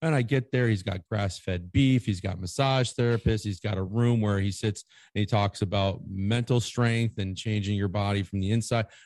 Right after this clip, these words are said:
I'm like, "Dude, you have a faith-based organization here. You know, you have faith in nature. This isn't just a regular P M A." So now I gotta go back to the drawing board and redo things.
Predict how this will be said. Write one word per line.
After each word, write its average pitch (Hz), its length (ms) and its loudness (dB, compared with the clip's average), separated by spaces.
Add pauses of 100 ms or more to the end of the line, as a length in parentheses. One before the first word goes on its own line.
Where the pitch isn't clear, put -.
I'm 139 100 0
like, 135 160 0
"Dude, 135 220 0
you 113 80 0
have 147 140 0
a 123 80 -2
faith-based 107 640 -4
organization 92 560 -4
here. 87 220 -6 (300)
You 95 80 -2
know, 98 40 4
you 117 60 4
have 131 100 0
faith 110 260 -2
in 101 140 -2
nature. 113 320 -2
This 104 180 -4
isn't 127 220 0
just 107 160 -6
a 92 100 -2 (160)
regular 101 320 0
P 104 240 -2
M 95 120 0
A." 90 200 0
So 104 140 -8
now 113 100 2
I 127 60 2
gotta 113 100 2
go 101 80 -2
back 98 220 -2
to - 40 -8
the 80 60 -8
drawing 107 320 0
board 95 240 -4
and 95 80 -4
redo 98 320 0
things. 95 300 -2